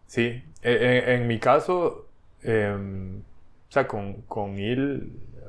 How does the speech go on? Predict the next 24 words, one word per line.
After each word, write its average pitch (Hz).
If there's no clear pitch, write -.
muchas 107
personas 107
que -
la 101
conocen 107
saben 110
a, 101
a 98
lo 98
que -
me 95
refiero. 117
Es 107
una 117
persona 110
que 98
definitivamente 110
es 101
adorable, 113
o 107
sea, 113
es 104
una 107
amada. 117